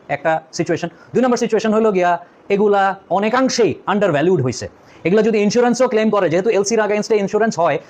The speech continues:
ধরে নিই একশো ডলারের একটা পণ্য এলসি করা হয়েছে হয়তো বা বিশ ডলার, তাইলে ইন্স্যুরেন্সও পাবে কিন্তু বিশ ডলারের against-এ। So এই ক্ষতি কিন্তু ব্যবসায়ীরা খুব সহজে বের হয়ে আসতে পারবে না। আন্ডারভ্যালু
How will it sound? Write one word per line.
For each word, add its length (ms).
ধরে 160
নিই 100
একশো 200
ডলারের 280
একটা 160
পণ্য 320
এলসি 220
করা 180
হয়েছে 200
হয়তো 240
বা 80
বিশ 180
ডলার, 220
তাইলে 200
ইন্স্যুরেন্সও 400
পাবে 180
কিন্তু 180
বিশ 160
ডলারের 340
against-এ। 320
So 60
এই 100
ক্ষতি 200
কিন্তু 160
ব্যবসায়ীরা 320
খুব 140
সহজে 240
বের 120
হয়ে 120
আসতে 180
পারবে 260
না। 120
আন্ডারভ্যালু 480